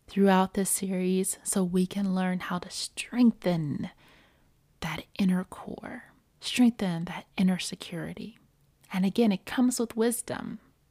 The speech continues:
It comes with trust. It comes with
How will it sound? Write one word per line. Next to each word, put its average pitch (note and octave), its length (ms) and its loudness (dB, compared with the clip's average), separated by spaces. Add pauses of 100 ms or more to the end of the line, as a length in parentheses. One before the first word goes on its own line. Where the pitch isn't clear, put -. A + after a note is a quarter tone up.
(180)
It F#3+ 140 -6
comes G#3 340 -2
with - 120 -16
trust. - 840 -6 (800)
It - 180 -6
comes G3+ 500 -2 (100)
with F3+ 340 0